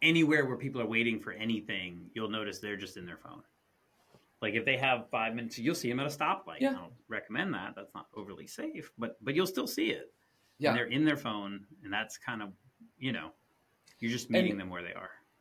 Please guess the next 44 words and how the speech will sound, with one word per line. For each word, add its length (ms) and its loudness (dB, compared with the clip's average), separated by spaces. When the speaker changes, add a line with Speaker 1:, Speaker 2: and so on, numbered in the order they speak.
Speaker 2:
And 160 0
we 120 2
spend 280 -2
a 40 4
lot 280 2
of 100 -2
time, 540 -2
and 160 0
you're, 100 -2
you're 180 -2
trying 220 0
to 60 -4
figure 260 -6
out 80 -8
what 160 -4
we're 140 -6
doing 220 -4
with 140 -6
our 80 -8
team. 280 -12
Like, 140 -14
I, 280 -6
I, 160 -6
I 40 -4
shared 320 -2
that 220 -2
with 180 -10
you. 120 -12
We 200 4
actually 340 2
spend 280 0
a 60 4
lot 260 -2
of 80 -12
time 300 -4
in 140 -2
the 80 -10
psyche 520 -2
of 140 -6
what's 180 -12
actually 340 -8
holding 300 -8
them 180 -16
back. 240 -20